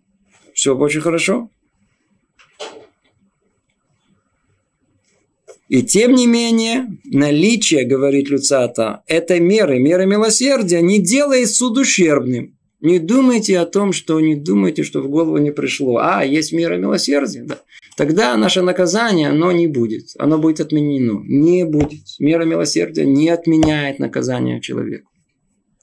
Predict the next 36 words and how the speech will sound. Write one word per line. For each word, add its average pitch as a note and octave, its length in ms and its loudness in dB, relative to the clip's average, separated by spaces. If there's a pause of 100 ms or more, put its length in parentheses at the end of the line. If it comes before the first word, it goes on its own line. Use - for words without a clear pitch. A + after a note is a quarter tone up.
(840)
Но A#2+ 160 0
оно, E3 220 2
что E3 260 0
позволяет D3+ 600 0
этому C#3 240 0
миру D3+ 240 2
существовать C#3 1040 -2
и A#2+ 100 -6
грешнику C#3 520 -2
существовать. B2+ 760 -6 (100)
Поэтому D#3 480 0
мы F3+ 800 0
в D3+ 80 -4
мире F#3 280 0
и F#3+ 40 -2
ходим G3+ 400 0
с - 140 -4
ощущением, D#3 540 -4
а C#3+ 160 -2
что, - 180 -10
всё C#3+ 220 -4
нормально. E3 560 -4 (500)
Что - 220 -4
за D#3 100 0
наказание? A2+ 520 -4 (280)
Чё E3 140 -2
вы D#3 80 0
нас C3+ 140 -2
пугаете? A2+ 540 -8 (240)
Видите, E3+ 240 -2
всё D3 180 -2
хорошо. A#2+ 520 -2
<laughs> F#2+ 60 -6
Я, C#3+ 120 -2
Барух C#3 300 -4
Ашем, C#3+ 380 -6